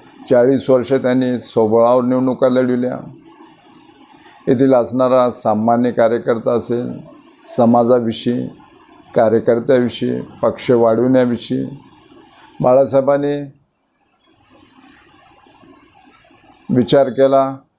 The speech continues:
असं मला वाटत नाही.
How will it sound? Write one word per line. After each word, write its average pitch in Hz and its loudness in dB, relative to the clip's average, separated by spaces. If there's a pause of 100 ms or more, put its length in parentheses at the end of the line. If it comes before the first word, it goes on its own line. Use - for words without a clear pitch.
(1400)
असं 127 0
मला 135 0
वाटत 107 -2
नाही. 87 -14